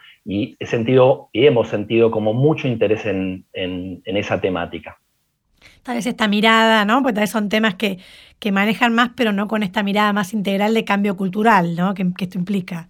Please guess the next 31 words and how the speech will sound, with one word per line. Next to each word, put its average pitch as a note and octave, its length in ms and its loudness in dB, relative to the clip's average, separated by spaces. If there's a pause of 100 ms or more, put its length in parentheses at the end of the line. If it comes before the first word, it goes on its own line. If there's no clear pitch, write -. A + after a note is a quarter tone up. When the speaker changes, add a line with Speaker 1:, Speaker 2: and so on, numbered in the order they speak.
(120)
Speaker 1:
Claro, D#3 320 6
de A2+ 60 6
entender B2+ 680 4 (160)
cómo D3 320 6
vos C3+ 220 4
tenés B2+ 200 -2
que - 80 -2
ir B2 60 2
manejando B2+ 360 2
los A2+ 100 0
diferentes A#2 420 0
estadios A#2 480 4
para G2 220 2
que A2 80 -4
un G2+ 120 -4
cambio A2+ 340 0
sea F#2+ 580 2
realmente G2+ 420 -2
productivo, G2 540 2
para F#2 160 -2
que F2+ 140 -8
lograr G2+ 340 4
lo A#2 160 2
que, F2 260 -6
lo F#2 80 -6
que F#2 100 -8
se F2+ 120 -10
proponen. G2+ 540 2 (120)
Lo - 140 -10
que F2+ 80 -6
nosotros G2+ 480 -4